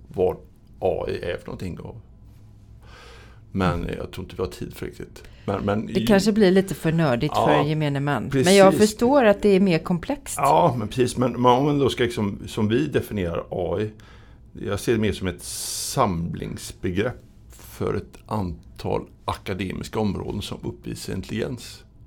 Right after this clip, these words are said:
Speaker 2: Okej.
Speaker 1: Ja,
Speaker 2: Oj.
Speaker 1: eh, ja, eh, och, eh, robotik, språkförståelse, resonera och, och planera och, eh, maskininlärning och där. Alla de är olika liksom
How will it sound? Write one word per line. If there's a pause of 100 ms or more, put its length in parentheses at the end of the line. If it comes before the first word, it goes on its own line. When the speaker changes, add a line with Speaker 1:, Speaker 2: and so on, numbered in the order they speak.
(180)
Speaker 2:
Okej. (200)
Speaker 1:
Ja, (280)
Speaker 2:
Oj.
Speaker 1:
eh, (340)
ja, (320)
eh,
och,
eh, (540)
robotik,
språkförståelse, (500)
resonera
och, (480)
och
planera
och,
eh,
maskininlärning
och
där. (640)
Alla
de
är
olika
liksom